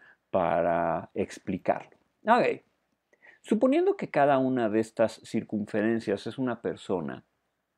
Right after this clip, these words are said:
tú y yo, en una relación dependiente estaríamos hablando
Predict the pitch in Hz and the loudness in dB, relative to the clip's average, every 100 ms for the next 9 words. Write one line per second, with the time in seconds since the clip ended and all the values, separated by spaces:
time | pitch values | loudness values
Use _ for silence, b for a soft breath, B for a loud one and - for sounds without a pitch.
0 | _ 127 113 - - 95 90 64 - _ | _ 2 2 0 -8 -4 -2 -2 -6 _
1 | _ _ _ _ _ _ _ _ _ - | _ _ _ _ _ _ _ _ _ -20
2 | B B B B - 208 302 330 190 104 | B B B B -4 -2 0 0 0 0
3 | - 127 120 113 110 98 92 90 117 92 | 0 -2 0 0 -2 -4 -6 0 2 0
4 | 69 76 - - 123 143 175 226 233 - | -2 -10 -8 -8 -4 -2 -2 -2 -4 -4
5 | 104 95 78 76 73 | -2 0 -2 -6 -10